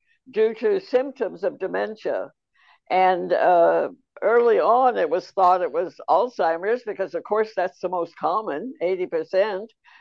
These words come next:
But I also, uh, demonstrated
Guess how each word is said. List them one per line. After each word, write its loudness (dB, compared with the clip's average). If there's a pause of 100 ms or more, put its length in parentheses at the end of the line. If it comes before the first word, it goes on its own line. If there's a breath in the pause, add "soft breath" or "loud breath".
(120)
But 4
I 6
also, 2 (180)
uh, 0
demonstrated 0